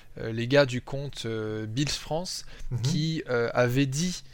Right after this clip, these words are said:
Speaker 1: euh, que, euh, l'un des reproches qu'on pouvait faire à Daboll, c'était, euh, un peu sa difficulté d'adapter son plan de jeu en fonction,
Speaker 2: D'accord.
Speaker 1: euh, de l'évolution du match.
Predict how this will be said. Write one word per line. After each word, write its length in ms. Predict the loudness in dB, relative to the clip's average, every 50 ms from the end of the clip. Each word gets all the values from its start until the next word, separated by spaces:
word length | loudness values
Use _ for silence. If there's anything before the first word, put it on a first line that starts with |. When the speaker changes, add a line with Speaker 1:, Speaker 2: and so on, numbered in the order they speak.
| -16 -16 -16 -12 -8
Speaker 1:
euh, 200 | -6 -4 -4 -6 -6 -8
que, 120 | -6 -4
euh, 420 | -2 0 0 0 0 -2 -2 -2 2
l'un 160 | 4 4 4
des 140 | 6 6 6
reproches 420 | 6 6 4 2 0 -2 -2 -2
qu'on 120 | -4 -8 -6
pouvait 200 | -4 -2 -2 -2
faire 180 | 0 4 4 4
à 80 | 4
Daboll, 280 | 4 2 0 0 0 0
c'était, 400 | -2 -4 -6 -4 -2 -2 0 0
euh, 220 | 0 0 -2 -4 -4
un 120 | -6 -6
peu 360 | -4 -2 -2 0 0 0 0
sa 160 | 0 -2 -2
difficulté 560 | -2 -2 -2 -4 -4 -4 -4 -4 -4 -2 0 2
d'adapter 380 | 2 2 2 2 0 0 -2
son 160 | -2 -2 -2
plan 240 | -4 -2 -2 0 0
de 40 | 0
jeu 220 | 0 0 0 0 -2 -6 -14 -14 -12 -8 -8
en 60 | -8
fonction, 380 | -6 -6 -4 0 2 2 4 4
Speaker 2:
D'accord. 200 | 2 4 4 2
Speaker 1:
euh, 100 | 2 2
de 100 | 0 0
l'évolution 420 | 0 0 2 0 0 0 0 -2
du 120 | -2 -2 2
match. 280 | 2 2 2 2 -2